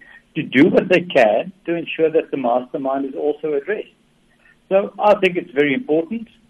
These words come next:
if, uh, if one has to, uh, inform your, the clients, the people that,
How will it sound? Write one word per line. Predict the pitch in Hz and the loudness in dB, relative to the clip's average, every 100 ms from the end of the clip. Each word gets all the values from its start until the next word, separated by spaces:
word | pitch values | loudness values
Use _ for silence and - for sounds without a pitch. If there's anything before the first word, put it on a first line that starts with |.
| _ _ _ - | _ _ _ -4
if, | 165 143 - 147 | 0 0 -2 2
uh, | 135 135 147 | 4 6 2
if | 175 131 | 0 -4
one | 123 135 139 135 127 _ _ - | 0 0 0 -8 -12 _ _ -2
has | 147 170 - 165 | 0 0 -4 -8
to, | 147 127 - _ _ _ - | -8 -8 -14 _ _ _ -8
uh, | 123 127 - | -6 -6 -10
inform | - 160 127 156 147 139 | -10 -8 0 4 6 4
your, | 127 120 - _ _ _ - - _ _ _ _ _ _ _ _ - | 2 0 -2 _ _ _ -20 -20 _ _ _ _ _ _ _ _ -4
the | 131 | -4
clients, | 151 131 127 196 196 | 0 2 2 -2 -6
the | - | -12
people | 139 135 | -10 -8
that, | 131 123 | -6 -6